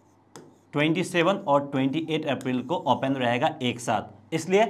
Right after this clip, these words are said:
जिनके पास अगर कम पैसा है, तो दोनों में से किसी एक आईपीओ में ही अप्लाई कर सकते हैं।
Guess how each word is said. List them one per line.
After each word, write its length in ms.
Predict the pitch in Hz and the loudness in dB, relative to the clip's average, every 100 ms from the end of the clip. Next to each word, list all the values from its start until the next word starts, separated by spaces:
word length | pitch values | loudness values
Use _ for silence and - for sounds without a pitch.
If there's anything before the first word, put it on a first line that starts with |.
| - - - | -2 -14 -2
जिनके 240 | 165 170 | 0 2
पास 240 | 160 175 180 | 6 6 6
अगर 180 | 156 156 | 2 2
कम 260 | - 170 180 - | 4 2 2 2
पैसा 300 | 139 135 165 | 4 6 6
है, 120 | 135 104 - - | 6 4 -6 -6
तो 120 | 147 | 0
दोनों 220 | 151 165 | 2 2
में 100 | 165 | 0
से 140 | 147 170 | -4 -6
किसी 280 | 143 147 170 | -6 -6 -2
एक 180 | 180 160 | 0 2
आईपीओ 300 | 139 139 147 | 2 2 -2
में 100 | 147 | 0
ही 60 | |
अप्लाई 260 | 143 147 139 | 2 2 4
कर 120 | 143 | 2
सकते 300 | 160 151 180 | 0 -2 -2
हैं। 200 | 220 - | -4 -8